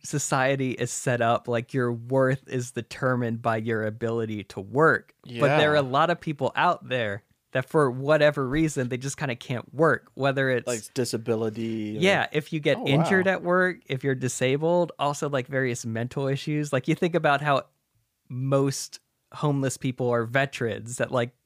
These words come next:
Speaker 2: Yeah.
Speaker 1: got effed up in the war, and now they
Speaker 2: Yeah.
Speaker 1: can't
Speaker 2: Work.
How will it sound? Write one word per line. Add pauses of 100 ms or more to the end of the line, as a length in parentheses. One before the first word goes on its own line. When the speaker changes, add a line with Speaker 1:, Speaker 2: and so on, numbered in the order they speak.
Speaker 2:
Yeah.
Speaker 1:
got
effed
up
in
the
war,
and
now
they
Speaker 2:
Yeah.
Speaker 1:
can't (960)
Speaker 2:
Work.